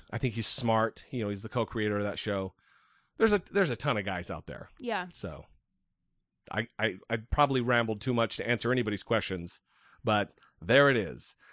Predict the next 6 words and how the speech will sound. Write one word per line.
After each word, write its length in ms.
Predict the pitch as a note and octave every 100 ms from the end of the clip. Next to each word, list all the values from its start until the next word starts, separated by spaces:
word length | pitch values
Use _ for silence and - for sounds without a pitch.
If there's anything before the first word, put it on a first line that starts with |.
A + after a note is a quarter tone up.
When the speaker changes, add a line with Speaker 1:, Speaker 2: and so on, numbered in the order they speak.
| - _ -
Speaker 1:
If 200 | C3 - -
any 180 | A3
of 100 | G3 D#3 - _ _ _ _
you 220 | D#3+ D3 D#3+
other 280 | B3 A#3+
listeners 720 | C#3 A2 - G2+ G2+ E3 -